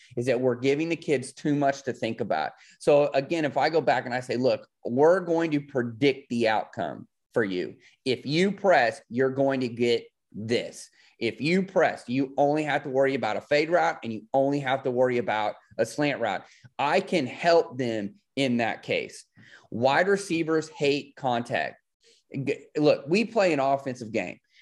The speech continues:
A-, a-, and if you're one of those coaches that is always complaining about linemen down the field, you can't touch receivers anymore, defensive P I all the time, I've always argued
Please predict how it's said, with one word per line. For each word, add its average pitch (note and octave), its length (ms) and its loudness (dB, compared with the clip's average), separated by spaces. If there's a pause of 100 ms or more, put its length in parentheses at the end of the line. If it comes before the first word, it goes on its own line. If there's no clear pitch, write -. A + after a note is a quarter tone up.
(100)
A-, B2+ 80 0
a-, B2+ 320 -4
and B2+ 380 0
if B2 240 -2
you're F3 160 4
one F#3 180 4
of E3+ 80 2
those E3 240 4
coaches E3 640 0
that C#3 280 4
is B2+ 200 -2
always D3+ 360 2
complaining C#3 540 -2
about A#2+ 300 0
linemen C3 320 0
down C3+ 180 2
the C3+ 60 -4
field, C3 580 2 (160)
you A#2+ 160 0
can't C#3+ 320 -2
touch D3 240 0
receivers C3+ 500 -2
anymore, B2+ 800 2
defensive D3 520 -2
P C#3 180 0
I C3 220 4
all C3 160 2
the C3 80 -2
time, B2+ 520 -2 (320)
I've F3+ 180 2
always F#3 260 4
argued C#3+ 280 0